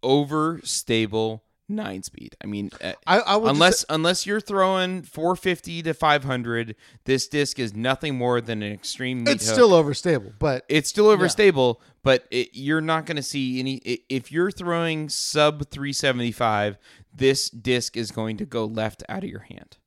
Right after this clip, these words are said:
Speaker 1: um, in my opinion. So, um,
Speaker 2: Yeah, if you're not playing it for a flare, then there's no reason to have it in your bag.
Speaker 1: Yeah, like, it, the, the point of it is to throw big fade shots,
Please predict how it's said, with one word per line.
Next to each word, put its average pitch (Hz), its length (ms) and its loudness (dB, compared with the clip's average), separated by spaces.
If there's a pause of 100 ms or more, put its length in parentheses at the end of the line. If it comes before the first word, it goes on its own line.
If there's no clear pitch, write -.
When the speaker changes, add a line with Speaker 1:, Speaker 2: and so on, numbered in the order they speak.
(340)
Speaker 1:
um, 80 400 -12 (140)
in 107 180 -6
my 107 140 -4
opinion. - 380 -14 (720)
So, - 300 -10 (440)
um, 98 180 -8
Speaker 2:
Yeah, 175 160 6
if 170 100 -2
you're 196 100 -2
not 214 240 -2
playing 180 260 -2
it - 120 -12
for 165 160 2
a 135 60 -2
flare, 147 480 0
then 127 280 -4
there's 131 220 -6
no 139 80 -6
reason 131 280 -8
to 117 60 -8
have 117 200 -10
it 110 40 -14
in 107 140 -14
your 104 100 -16
bag. 104 220 -14
Speaker 1:
Yeah, 117 220 -2 (100)
like, 113 260 -4
it, 110 200 -6
the, 123 200 -2 (160)
the 123 80 -4
point 156 300 -2
of 143 80 -2
it 147 200 4
is 120 340 -2
to 113 240 -6
throw 107 580 -2 (420)
big 147 220 4
fade 143 260 2
shots, 127 440 2